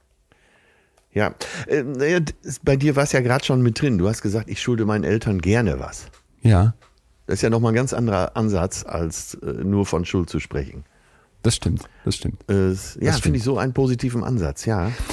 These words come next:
Speaker 2: Lass uns mal vielleicht einen Schritt weiter gehen, weil jetzt hatten wir hier gerade e-, ein Stück weit zwei Extrembeispiele. Ich will jetzt nicht sagen,
Speaker 1: Ja.
Speaker 2: auf der einen Seite ist der, äh, Karate-Andi und auf der anderen Seite ist dann, ist dann mein Beispiel, weil ich glaube, auch das wäre wieder zu einfach. Aber grundsätzlich können wir uns doch vorstellen, da passiert irgendwas ganz Schreckliches, deine Eltern sind total die Monster. Oder auf der anderen Seite
Speaker 1: Ja.
Speaker 2: sagst du,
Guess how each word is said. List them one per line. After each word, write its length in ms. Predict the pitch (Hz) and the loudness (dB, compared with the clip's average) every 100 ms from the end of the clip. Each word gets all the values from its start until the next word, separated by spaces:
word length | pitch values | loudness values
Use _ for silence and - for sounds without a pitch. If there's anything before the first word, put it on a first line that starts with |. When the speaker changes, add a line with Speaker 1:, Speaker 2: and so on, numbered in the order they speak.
| - - | -8 0
Speaker 2:
Lass 220 | 104 151 | 2 4
uns 200 | 202 - | 2 2
mal 400 | 143 151 185 - - | 2 2 2 -2 -4
vielleicht 340 | - 143 151 | 0 0 2
einen 40 | 147 | 0
Schritt 240 | - 107 | 0 0
weiter 300 | 135 262 131 | 0 2 0
gehen, 240 | 98 151 | 2 2
weil 100 | 147 | 4
jetzt 180 | 120 - | 2 2
hatten 160 | - 156 | 0 2
wir 80 | 139 | 4
hier 100 | 131 | 2
gerade 340 | 131 135 135 - - - _ | 2 2 2 -2 -16 -20 _
e-, 140 | - - | -6 -2
ein 100 | 131 | 2
Stück 320 | 113 - 139 139 | 2 4 2 4
weit 180 | 120 | 2
zwei 200 | - 107 | 4 2
Extrembeispiele. 920 | - 98 - 87 80 78 - 82 - - | 2 -2 0 0 2 0 -2 -2 -2 -2
Ich 140 | 104 | 0
will 100 | 120 | 2
jetzt 160 | 117 110 | 2 2
nicht 100 | 120 | 0
sagen, 200 | 117 110 | 0 2
Speaker 1:
Ja. 80 | 95 | 2
Speaker 2:
auf 80 | - | 2
der 100 | - | 0
einen 120 | 110 | 2
Seite 180 | 110 107 | 0 0
ist 160 | - | 0
der, 340 | 104 95 92 - _ - | 2 2 0 -4 _ -8
äh, 120 | - | -6
Karate-Andi 680 | 104 98 98 139 - 123 123 | -2 0 2 2 0 2 2
und 80 | 101 | 2
auf 120 | - | 0
der 100 | - | 0
anderen 180 | 113 107 | 2 4
Seite 420 | 104 104 107 101 - - - | 2 2 2 0 -4 -10 -6
ist 160 | - | -2
dann, 100 | 107 | 0
ist 180 | 101 - | 0 2
dann 140 | 98 | 4
mein 220 | 90 107 131 | 4 4 4
Beispiel, 300 | 120 - 107 | 2 2 0
weil 60 | |
ich 80 | 98 | 2
glaube, 160 | 101 71 | 2 0
auch 80 | |
das 220 | 95 113 - | 2 0 2
wäre 100 | 120 | 2
wieder 200 | 123 117 | 2 0
zu 220 | - - | -2 0
einfach. 360 | 110 131 120 | 0 2 0
Aber 200 | - 107 | 0 0
grundsätzlich 380 | 110 139 143 127 | 2 2 0 0
können 140 | - 127 | 0 2
wir 40 | |
uns 100 | 117 | 2
doch 100 | 101 | 0
vorstellen, 380 | - 135 - 127 | 0 0 0 0
da 60 | 107 | 0
passiert 320 | 110 - - | 0 0 0
irgendwas 220 | 113 104 | 0 0
ganz 180 | 101 104 | 0 -2
Schreckliches, 420 | - 127 143 135 | -2 -2 -2 0
deine 200 | 104 101 | 2 2
Eltern 260 | 110 120 107 | 2 2 2
sind 160 | 107 | 2
total 320 | 104 92 98 101 | 0 0 2 2
die 80 | |
Monster. 480 | 90 98 139 - - | 4 2 2 0 0
Oder 260 | 117 143 120 | 2 4 2
auf 120 | 110 | 2
der 100 | - | 0
anderen 140 | 131 123 | 2 4
Seite 120 | 98 | 4
Speaker 1:
Ja. 40 | |
Speaker 2:
sagst 200 | 117 113 | 2 0
du, 120 | 127 | -2